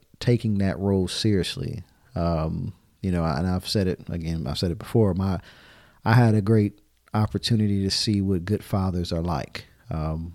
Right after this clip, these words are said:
my, my dad, my uncles, older cousins, you know, on, and this is on both sides of my family, on my mom and my dad's side. I was able to grow up around that. And so that just instilled that want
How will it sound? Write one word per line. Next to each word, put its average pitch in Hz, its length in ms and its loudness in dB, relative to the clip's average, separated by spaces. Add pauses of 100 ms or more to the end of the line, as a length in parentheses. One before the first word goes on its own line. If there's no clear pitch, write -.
(120)
my, 80 240 -4
my 82 340 -4
dad, 87 400 -2
my 80 380 -4
uncles, 87 720 -4 (720)
older 95 260 -2
cousins, 92 880 -2 (160)
you 107 140 -2
know, 90 300 -2
on, 107 140 0
and 110 120 4
this 131 160 4
is 104 60 0
on 98 160 2
both 104 260 2
sides 98 380 0
of 87 80 -4
my 80 140 -4
family, 101 420 0
on 85 80 -2
my 87 100 -2
mom 90 320 0
and 87 100 -2
my 87 120 -2
dad's 87 360 -2
side. 110 300 2
I 110 80 4
was 113 240 2
able 107 360 4
to 101 440 2 (840)
grow 123 320 10
up 117 200 6
around 101 600 2
that. 82 280 0
And 95 160 -4
so 107 280 2
that 104 260 0
just 104 460 -2
instilled 101 1000 0 (300)
that 101 220 0
want 95 560 -4